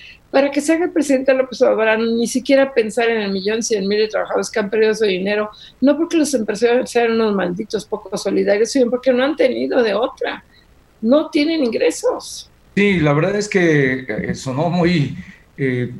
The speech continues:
Speaker 2: pues ahora sí que muy a contracorriente de lo que la sociedad está viviendo. La mayoría de los mexicanos,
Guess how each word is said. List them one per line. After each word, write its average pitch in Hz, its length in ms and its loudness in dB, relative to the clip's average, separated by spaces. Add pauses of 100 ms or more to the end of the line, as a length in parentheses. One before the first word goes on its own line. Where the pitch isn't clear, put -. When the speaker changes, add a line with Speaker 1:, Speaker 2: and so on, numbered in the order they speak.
(260)
Speaker 2:
pues 123 180 -8
ahora 156 200 -2
sí 151 180 -4
que 165 140 -2
muy 160 240 2
a 165 100 0
contracorriente 151 920 -2
de 139 100 0
lo 127 180 -4
que 127 240 -2
la 123 200 -2
sociedad 143 420 -2
está 160 220 -2
viviendo. 156 640 0
La 127 160 -2
mayoría 120 580 -2
de 175 80 0
los 131 140 -4
mexicanos, 151 720 -4